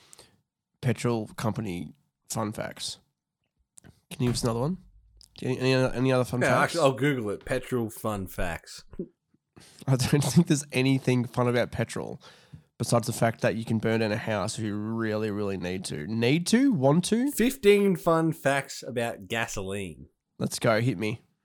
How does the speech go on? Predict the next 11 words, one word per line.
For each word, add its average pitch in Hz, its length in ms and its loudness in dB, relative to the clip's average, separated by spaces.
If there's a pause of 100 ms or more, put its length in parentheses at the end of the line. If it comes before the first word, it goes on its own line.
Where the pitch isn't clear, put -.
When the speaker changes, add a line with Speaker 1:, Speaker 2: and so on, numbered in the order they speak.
(1300)
Speaker 2:
Outside 127 420 4
of 113 80 -2
North 117 280 0
America, 107 440 -2
gasoline 120 500 -4
is 107 120 -6
commonly 123 440 -4
referred 113 360 -6
to 117 100 -6
as 107 180 -8
petrol. - 520 -12